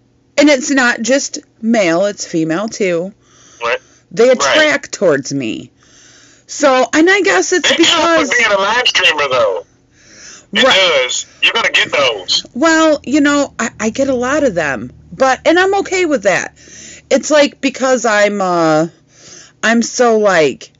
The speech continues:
Speaker 1: caring and nurturing, I think, and I don't let other people bully them.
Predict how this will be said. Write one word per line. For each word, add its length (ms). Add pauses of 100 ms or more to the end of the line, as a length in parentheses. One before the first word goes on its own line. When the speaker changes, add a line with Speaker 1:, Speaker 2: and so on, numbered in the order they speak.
(140)
Speaker 1:
caring 600
and 220
nurturing, 760
I 160
think, 520 (540)
and 100
I 140
don't 560
let 240
other 280
people 380
bully 420
them. 440